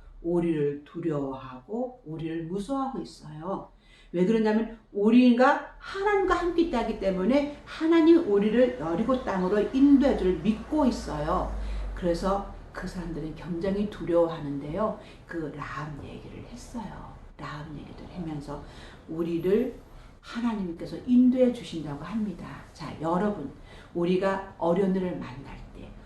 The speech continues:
오늘 우리가 여리고에서 뭘 배웠어요? 뭘 알았어요? 우리가 보니까 사람들은 분명히 두려워하고 겁을 냈지만 하나님께서 함께 하심으로 그것을 변화시켜 준 것을 알 수가 있잖아요. 그래서 우리가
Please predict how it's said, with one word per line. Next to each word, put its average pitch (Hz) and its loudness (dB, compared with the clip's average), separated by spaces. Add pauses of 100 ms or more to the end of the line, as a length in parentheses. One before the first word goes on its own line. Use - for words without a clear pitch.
(140)
오늘 190 2
우리가 175 -2
여리고에서 170 0
뭘 156 -4
배웠어요? - -14 (240)
뭘 175 0
알았어요? - -16 (440)
우리가 170 0
보니까 165 -6 (540)
사람들은 320 2
분명히 226 6
두려워하고 190 0
겁을 170 -6
냈지만 - -12 (340)
하나님께서 349 0
함께 339 -2
하심으로 156 -10 (280)
그것을 165 -4
변화시켜 185 -8
준 151 -10
것을 143 -14
알 139 -14
수가 - -12
있잖아요. - -18
그래서 170 -6
우리가 165 -4